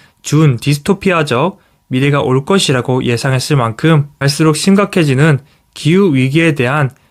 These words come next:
심각성을 정부가 명백히 인지하고 온실가스, 즉 탄소 배출량을 감축하기 위해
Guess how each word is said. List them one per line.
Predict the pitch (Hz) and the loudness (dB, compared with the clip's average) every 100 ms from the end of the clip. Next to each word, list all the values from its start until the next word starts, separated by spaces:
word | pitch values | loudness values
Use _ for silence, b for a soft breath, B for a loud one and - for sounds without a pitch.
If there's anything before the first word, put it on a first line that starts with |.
| b | b
심각성을 | - - 175 180 - 123 151 147 - b b b | -10 -6 -4 -4 -2 0 2 0 -2 b b b
정부가 | - 135 160 151 123 | -4 0 2 2 0
명백히 | 120 123 147 175 - | 0 2 2 0 -2
인지하고 | 131 120 123 113 135 160 147 b b - | -2 0 -2 -2 2 2 0 b b -2
온실가스, | 135 139 175 135 123 117 | 0 2 0 -2 -4 -4
즉 | 110 127 120 b b b | -2 -4 -4 b b b
탄소 | - 208 208 | -2 2 2
배출량을 | 143 135 196 185 170 160 | 0 -2 0 2 2 0
감축하기 | 135 123 143 - 143 151 | -2 -6 -6 -2 0 2
위해 | 120 143 147 | 2 0 -2